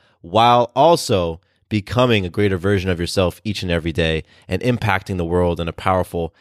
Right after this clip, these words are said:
and empowering way, then you are absolutely in the right place. And I'm excited to jump into today's conversation with you. Today, I'm talking about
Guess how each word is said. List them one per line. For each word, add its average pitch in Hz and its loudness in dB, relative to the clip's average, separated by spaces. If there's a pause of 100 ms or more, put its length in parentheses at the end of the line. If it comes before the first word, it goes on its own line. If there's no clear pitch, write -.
(140)
and 85 -4
empowering 87 0
way, 78 -4 (280)
then 85 -6
you 101 0
are 87 -2
absolutely 90 -2 (320)
in 170 2
the 147 4
right 113 2
place. 175 0 (260)
And 107 -2
I'm 101 -2
excited 123 0
to 107 -4
jump 101 -2
into 95 -8
today's 95 -2
conversation 101 -4
with 143 0
you. 90 0 (920)
Today, 165 4
I'm 202 2
talking 175 0
about 135 2